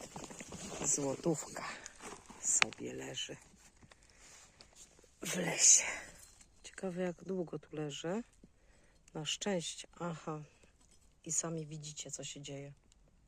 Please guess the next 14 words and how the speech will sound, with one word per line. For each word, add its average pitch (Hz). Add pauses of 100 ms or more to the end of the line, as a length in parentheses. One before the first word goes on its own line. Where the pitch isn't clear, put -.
(1700)
Czyli 165
już 151
trochę 165
tu 160
leżała. 156 (140)
Niestety 165
ją 156
musiałam 156 (760)
kiedyś 151
pominąć, 160
jak 139
sprzątałam 147
ten 143
las. 143